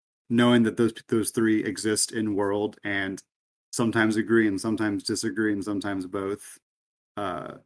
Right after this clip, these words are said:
will be really interesting. And if it is gonna go to, like, a nineteen eighties level world, and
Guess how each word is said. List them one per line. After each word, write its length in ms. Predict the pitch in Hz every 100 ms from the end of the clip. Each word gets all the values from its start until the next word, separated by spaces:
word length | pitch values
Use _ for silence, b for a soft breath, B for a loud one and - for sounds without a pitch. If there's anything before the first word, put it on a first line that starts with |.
| _ _ _ -
will 140 | 107 101
be 100 | 101
really 240 | 95 95
interesting. 420 | 92 90 - 101 -
And 180 | 127 127
if 100 | 120
it 80 |
is 140 | 127 120
gonna 140 | 127
go 160 | 117 120
to, 60 |
like, 160 | 110 107
a 40 | 101
nineteen 560 | 104 107 - 110 104
eighties 720 | 104 107 104 104 95 - - -
level 580 | 104 110 104 104 101 98
world, 640 | 98 110 104 98 92 - _ _ _ _ _ _ -
and 560 | 104 95 92 90 92